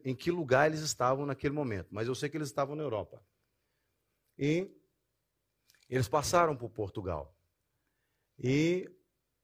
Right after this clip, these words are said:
O, o pastor Márcio sabia das palavras proféticas que nós tínhamos f-, falado com ele, que tínhamos recebido, e ele pediu que a gente esperasse em oração, para que a gente não se precipitasse, e ele orou por nós.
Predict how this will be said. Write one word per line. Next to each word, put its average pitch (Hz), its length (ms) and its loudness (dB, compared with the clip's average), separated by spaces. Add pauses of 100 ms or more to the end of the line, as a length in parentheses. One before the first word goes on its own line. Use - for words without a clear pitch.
(640)
O, 120 360 -8
o - 80 -20
pastor 131 260 0
Márcio 127 440 0
sabia 127 480 2
das 135 160 2
palavras 117 360 2
proféticas 143 640 0
que 120 100 -12
nós 113 180 -8
tínhamos 113 280 -8
f-, - 120 -18 (140)
falado 131 560 -2 (560)
com 110 160 -4
ele, 139 260 6
que 110 240 -4
tínhamos 113 320 -4
recebido, 135 640 -2 (360)
e 110 100 0
ele 117 120 4
pediu 131 300 -2
que 135 100 -2
a - 20 2
gente 120 460 -8
esperasse 117 600 0
em 123 40 -4
oração, 120 560 -2
para 113 120 -6
que 107 80 -8
a 117 40 -2
gente 117 140 -10
não 135 120 -2
se - 100 -6
precipitasse, 123 880 -4 (680)
e 113 80 0
ele 123 120 4
orou 127 220 4
por 143 200 -2
nós. - 440 -8